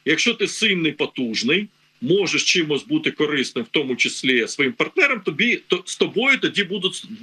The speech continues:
в-, витворювати ці двосторонні, в першу чергу, союзи.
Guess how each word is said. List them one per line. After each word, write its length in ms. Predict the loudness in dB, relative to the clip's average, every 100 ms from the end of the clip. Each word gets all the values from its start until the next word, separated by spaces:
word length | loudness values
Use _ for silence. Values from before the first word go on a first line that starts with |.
| -4 0
в-, 240 | 2 2 -4 -16 -8
витворювати 760 | -2 -2 0 0 2 0 -2 -4
ці 180 | -2 -2
двосторонні, 680 | -2 -2 -2 -2 -2 -4
в 60 | -4
першу 280 | -6 -6 -6
чергу, 320 | -6 -6 -6
союзи. 500 | -4 -2 -4 -4